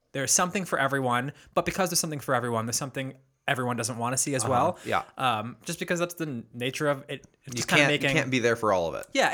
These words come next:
Speaker 1: it's, it's just making, you know, porn more
Speaker 2: Normalized?
Speaker 1: Yes, it's normalizing porn. It's an awesome thing. Really got a visceral idea of what it was, so it's not as funny when you see it happening.
Speaker 2: <laughs>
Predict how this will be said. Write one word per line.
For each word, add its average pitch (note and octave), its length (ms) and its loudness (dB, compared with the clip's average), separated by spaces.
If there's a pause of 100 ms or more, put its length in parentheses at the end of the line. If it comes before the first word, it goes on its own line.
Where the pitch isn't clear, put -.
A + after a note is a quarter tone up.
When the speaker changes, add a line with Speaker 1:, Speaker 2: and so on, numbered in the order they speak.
Speaker 1:
it's, A#3+ 140 0
it's C4+ 160 -2
just C4+ 120 -2
making, G#3+ 600 -2
you F#3 60 -4
know, B2+ 420 -4 (400)
porn D3 400 -2
more B2+ 600 0 (1000)
Speaker 2:
Normalized? B2+ 480 0 (160)
Speaker 1:
Yes, - 400 2
it's E3+ 140 -4
normalizing D#3 460 2
porn. B2 240 -2
It's A2+ 120 -6
an D#3 40 -6
awesome B2+ 280 -2
thing. A2+ 220 -4 (340)
Really D3 260 0
got A#2+ 160 2
a A#2 60 -2
visceral A#2+ 340 0
idea A#2 200 0
of A2+ 60 -2
what A#2+ 80 -2
it C3+ 60 -4
was, D3 260 2
so F#3 120 2
it's F#3 200 0 (600)
not B3+ 160 6
as A3 200 6
funny C4 300 4
when G#3+ 80 4
you G#3 80 4
see - 160 8
it D3+ 80 2
happening. G#3 380 8
Speaker 2:
<laughs> A3+ 120 6